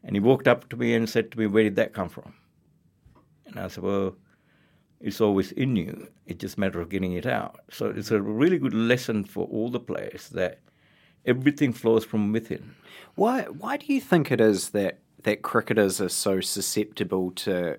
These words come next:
Speaker 2: crises of confidence and, and collapse in self-belief?
Speaker 1: Do you know what it is? It's a, I've been doing a lot of research and study on this, the psychology of a player. I mean, I mean,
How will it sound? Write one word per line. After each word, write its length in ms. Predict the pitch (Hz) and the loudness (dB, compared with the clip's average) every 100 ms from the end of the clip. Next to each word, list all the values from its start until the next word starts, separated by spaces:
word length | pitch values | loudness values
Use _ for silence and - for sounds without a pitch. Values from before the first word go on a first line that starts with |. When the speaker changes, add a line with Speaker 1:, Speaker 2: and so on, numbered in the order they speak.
| - - | -10 -6
Speaker 2:
crises 720 | - 95 92 - - 98 92 | 4 6 6 -2 -6 -6 -6
of 160 | 85 | -8
confidence 720 | - 101 92 - 92 87 - - | -4 -4 -4 -4 -2 -2 -4 -6
and, 180 | 85 - | -6 -6
and 340 | 92 85 - | -6 -6 -10
collapse 500 | - 98 95 - - | -4 0 0 -4 -8
in 120 | 98 90 | -6 -6
self-belief? 880 | - 90 - 92 90 92 - - - _ _ _ _ - | -4 -4 -4 -6 -4 -6 -8 -18 -20 _ _ _ _ -6
Speaker 1:
Do 80 | |
you 40 | 160 | -2
know 100 | 151 | 0
what 120 | 127 | 2
it 180 | 120 - | 0 0
is? 320 | 127 92 95 | -4 -4 -6
It's 280 | 92 101 - | -10 -8 0
a, 140 | 104 101 - _ _ _ _ _ _ _ _ _ _ - | -2 -2 -16 _ _ _ _ _ _ _ _ _ _ 0
I've 120 | 123 | 6
been 120 | 143 | 6
doing 140 | 180 | 6
a 60 | 170 | 6
lot 100 | 143 120 | 6 4
of 60 | |
research 380 | 110 - 123 110 | 2 2 2 2
and 140 | 101 | -2
study 340 | 98 110 110 104 | -2 2 2 2
on 280 | 71 55 55 | -2 -6 -14
this, 240 | - - | -16 -8
the 120 | 92 | -6
psychology 800 | - 123 113 101 98 104 - 98 | -2 0 0 0 0 0 0 -4
of 180 | 80 - | -4 -8
a 60 | |
player. 580 | - - 104 - - - - | -14 -6 -2 -2 -6 -10 -10
I 80 | 101 | -6
mean, 180 | 101 | -4
I 140 | 95 98 | -4 -2
mean, 240 | 107 104 | -4 -4